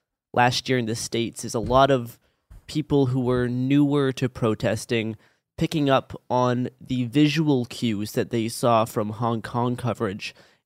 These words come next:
and trying to replicate it. Um, and for a,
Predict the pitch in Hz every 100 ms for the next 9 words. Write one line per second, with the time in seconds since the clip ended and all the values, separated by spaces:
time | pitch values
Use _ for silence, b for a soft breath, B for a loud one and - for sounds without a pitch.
0 | - 120 113 - 131 127 127 127 110 -
1 | 107 - 110 - - _ _ _ _ -
2 | 123 120 120 - _ 127 127 123 - _
3 | _ - 139 135 - - 127